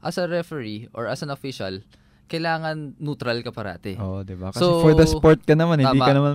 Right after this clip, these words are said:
Speaker 2: for the officials eh.
Speaker 1: Correct. So, hindi siya for, for, ano, for the best of the sport dapat mangyayari. So,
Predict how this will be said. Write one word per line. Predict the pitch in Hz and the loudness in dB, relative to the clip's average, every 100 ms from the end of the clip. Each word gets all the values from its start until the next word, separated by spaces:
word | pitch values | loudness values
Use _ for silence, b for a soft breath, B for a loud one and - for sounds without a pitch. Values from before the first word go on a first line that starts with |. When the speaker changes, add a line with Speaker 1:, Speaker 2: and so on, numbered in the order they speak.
| 135 | -2
Speaker 2:
for | 139 135 | -2 0
the | 135 | 2
officials | 131 131 131 - 143 113 - | 0 0 -2 0 -2 -2 -6
eh. | |
Speaker 1:
Correct. | 127 127 101 - | -4 -4 -6 -8
So, | 156 165 | -6 -4
hindi | 180 180 | -4 -8
siya | 180 190 | -8 -8
for, | - 170 160 131 107 | -6 -4 -4 -8 -12
for, | 156 143 131 | -8 -6 -6
ano, | 117 85 | -8 -10
for | 160 165 | -6 -6
the | 147 143 | -4 -4
best | 147 165 165 - | 0 0 -2 -8
of | - 135 | -10 -8
the | 131 - | -8 -8
sport | - _ 123 - | -16 _ -6 -6
dapat | 113 110 113 - | -12 -10 -12 -16
mangyayari. | 104 107 101 95 101 104 | -16 -14 -12 -12 -14 -16
So, | 117 156 156 151 151 | -12 -10 -8 -8 -10